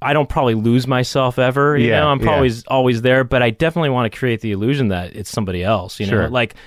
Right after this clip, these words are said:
Speaker 1: I definitely want it to feel believable, you know what I
Speaker 2: Right,
Speaker 1: mean?
Speaker 2: right.
Speaker 1: Uh, or, like, I want it to feel really real, you know, and not feel like I'm, I want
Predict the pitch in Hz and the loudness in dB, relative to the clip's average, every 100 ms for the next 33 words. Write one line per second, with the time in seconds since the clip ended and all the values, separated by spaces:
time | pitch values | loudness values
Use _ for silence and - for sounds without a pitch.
0 | - 135 127 190 165 143 131 113 110 139 | -10 -6 -2 0 0 2 0 -2 -2 -2
1 | 101 95 113 107 90 87 90 110 113 117 | 0 0 0 0 -4 -8 -10 -2 0 2
2 | 104 110 123 110 85 - 135 117 101 101 | 2 2 2 2 -2 -4 -4 -2 -2 -4
3 | 117 113 110 104 - - _ - 135 147 | -2 0 0 -2 -8 -20 _ -4 0 0
4 | 139 123 - 147 123 120 110 98 107 113 | 0 -2 -2 0 2 2 2 2 2 2
5 | 87 87 98 104 107 113 107 113 107 - | 2 -4 -6 -4 -2 -2 0 0 -2 -2
6 | 139 110 98 95 - _ _ - _ - | 0 0 -2 -6 -8 _ _ -20 _ -4
7 | 135 170 | 0 0